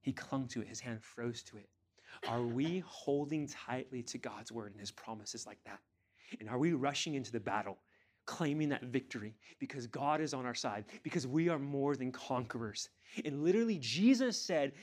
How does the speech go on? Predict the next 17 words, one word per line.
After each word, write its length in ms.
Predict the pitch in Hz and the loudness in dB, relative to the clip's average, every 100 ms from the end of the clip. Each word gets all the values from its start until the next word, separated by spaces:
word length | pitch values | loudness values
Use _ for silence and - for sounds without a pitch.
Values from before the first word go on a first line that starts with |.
| - | -8
"The 100 | - | -4
gates 440 | 123 113 180 220 - | -2 4 4 4 2
of 140 | 202 | 0
hell 680 | - - 165 147 117 110 - - | -2 0 4 4 4 0 -6 -2
will 280 | 135 143 | 2 2
not 200 | 151 139 | 2 -2
prevail 460 | - 127 127 123 120 | -4 -2 2 2 2
against 300 | 113 113 - | 0 -2 -4
his 200 | 107 - | -6 -6
church." 500 | - 113 - - - _ _ _ _ _ _ _ - | -4 -6 -2 -2 -2 _ _ _ _ _ _ _ -14
And 140 | 117 120 | -8 -6
that 140 | - | -2
yet 180 | 139 123 | -2 0
we 120 | 147 | 2
get 160 | 170 170 | 4 2
so 400 | - 135 127 - _ _ _ _ _ _ _ _ _ - | 0 0 -2 -6 _ _ _ _ _ _ _ _ _ -12
crushed, 540 | - 165 170 - - | -2 -2 -2 -4 -8